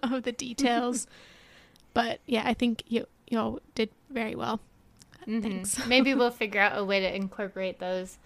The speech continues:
Speaker 1: Yeah.
Speaker 2: Get some space for those. It can be hard when we usually go over an hour <laughs> for an
Speaker 1: Yeah.
Speaker 2: episode alone. So maybe that will,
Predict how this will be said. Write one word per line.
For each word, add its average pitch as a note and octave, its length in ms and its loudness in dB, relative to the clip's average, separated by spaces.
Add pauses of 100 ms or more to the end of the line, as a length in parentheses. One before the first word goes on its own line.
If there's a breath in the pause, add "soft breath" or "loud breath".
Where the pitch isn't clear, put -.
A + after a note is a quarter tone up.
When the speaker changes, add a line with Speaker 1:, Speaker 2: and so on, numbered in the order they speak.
(120 soft breath)
Speaker 1:
Yeah. G#3+ 340 0 (440 soft breath)
Speaker 2:
Get - 180 2
some A3+ 200 2
space G3 340 -2
for G3 140 -2
those. F#3 420 0
It A#3+ 100 -2
can D4 140 8
be D4 100 8
hard A#3+ 320 10
when A3 200 2
we G#3+ 80 4
usually G3+ 380 0
go F#3 440 4
over G#3 320 2
an F#3+ 180 4
hour G3 600 4
<laughs> B3 460 2
for F4 100 8
an C#4 80 10
Speaker 1:
Yeah. C4 60 10
Speaker 2:
episode C4 380 4
alone. A3+ 580 4
So G#3+ 160 -4
maybe A3 320 2
that F#3+ 160 4
will, G#3 260 -2